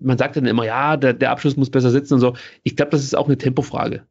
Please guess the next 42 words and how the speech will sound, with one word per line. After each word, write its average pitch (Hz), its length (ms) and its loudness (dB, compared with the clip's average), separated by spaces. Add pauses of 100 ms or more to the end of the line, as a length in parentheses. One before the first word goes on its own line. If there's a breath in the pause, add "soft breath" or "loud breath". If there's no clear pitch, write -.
Also 120 380 0
das - 420 -6
siehst 160 160 -2
du 170 80 4
halt, 147 320 0
dass, 143 220 -4
dass 135 140 -2
die 123 120 -6
Gegenspieler 160 540 2
natürlich 147 360 2
anders 156 280 0
anlaufen 151 640 0
und 135 160 -2
schneller 151 220 2
bei 135 180 0
dir 147 120 4
sind 143 260 0 (260 loud breath)
als, 131 340 -2
äh, 123 240 2
in 120 80 2
der 127 100 4
Oberliga. 117 640 0
Und, 110 400 -6
ähm, 107 180 -6
die 123 140 -4
paar 127 220 -2
Sekunden 143 500 0
oder 117 220 0 (180)
Zehntelsekunden, 139 840 2
die 127 200 4
dann 123 340 0
den 120 140 2
Unterschied 143 420 0
machen, 135 380 0 (420 loud breath)
äh, 123 140 4
sorgen 135 240 2
halt 135 140 0
dann 131 100 2
dafür, 127 240 2
dass 127 160 0
du 131 40 2
eben, 120 280 2